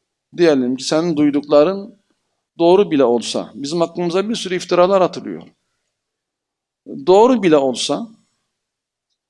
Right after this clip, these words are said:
e, senin böyle davranmaya ne hakkın var?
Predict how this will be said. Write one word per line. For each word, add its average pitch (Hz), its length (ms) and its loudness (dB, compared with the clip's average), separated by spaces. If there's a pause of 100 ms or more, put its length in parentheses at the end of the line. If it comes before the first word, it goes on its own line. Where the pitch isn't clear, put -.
(400)
e, - 20 -12
senin 208 320 0
böyle 208 200 4
davranmaya 208 560 2
ne 240 80 0
hakkın 143 440 -4
var? 90 240 -16